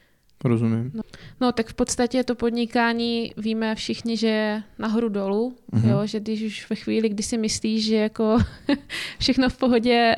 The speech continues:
Speaker 2: eh, zaplatíš, zvládáš, tak přijde nějaký výdaj nečekaný, něco musíš prostě teď hned koupit. Jo, mě třeba před Vánocema naraz došlo v tiskárně,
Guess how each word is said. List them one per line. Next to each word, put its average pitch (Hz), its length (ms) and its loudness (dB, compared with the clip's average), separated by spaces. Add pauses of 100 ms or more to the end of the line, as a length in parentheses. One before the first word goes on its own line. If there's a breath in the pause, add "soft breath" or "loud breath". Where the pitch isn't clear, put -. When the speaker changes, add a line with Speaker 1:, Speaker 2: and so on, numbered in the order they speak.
Speaker 2:
eh, 214 360 4
zaplatíš, 233 540 2
zvládáš, 226 560 4
tak 220 340 -4
přijde 226 300 2
nějaký 220 300 0
výdaj 214 340 2
nečekaný, 226 720 -2 (360 soft breath)
něco 226 220 -4
musíš 220 220 -4
prostě - 240 -2
teď 220 200 0
hned 226 200 0
koupit. 220 520 2 (360 soft breath)
Jo, 220 100 0
mě 226 120 -2
třeba 220 260 -2
před 220 220 -4
Vánocema 220 640 0 (240 loud breath)
naraz 214 300 2
došlo 220 360 0
v - 80 -6
tiskárně, 214 840 -4